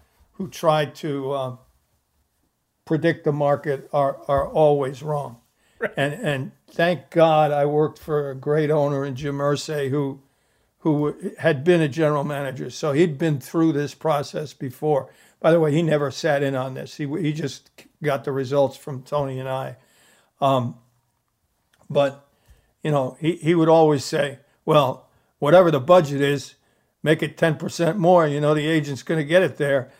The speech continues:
Speaker 1: <laughs> Say, "Yeah, boss, you're right." <laughs> You're absolutely right.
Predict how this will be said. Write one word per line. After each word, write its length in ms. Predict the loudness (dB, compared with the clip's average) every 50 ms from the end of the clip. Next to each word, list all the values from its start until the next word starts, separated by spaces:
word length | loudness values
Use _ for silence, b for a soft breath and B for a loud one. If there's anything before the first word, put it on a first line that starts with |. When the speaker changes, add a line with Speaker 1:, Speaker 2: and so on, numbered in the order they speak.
| b b
Speaker 1:
<laughs> 200 | b b b 2
Say, 580 | 2 2 2 2 0 0 2 2 0 0 0 -4 -10 -8 -6
"Yeah, 360 | -2 0 2 4 4 4 4
boss, 380 | 6 6 8 8 8 6 4 2
you're 160 | 4 6 8
right." 360 | 8 8 8 8 6 2 -2 0 2
<laughs> 1200 | 2 2 4 2 0 0 0 0 0 0 0 0 0 -2 -2 -2 -4 _ -12 -12 -10 -10 -4 0
You're 180 | 2 2 4
absolutely 640 | 4 2 -2 -4 -4 -2 0 0 0 2 2 2 4
right. 360 | 6 6 6 6 2 0 -4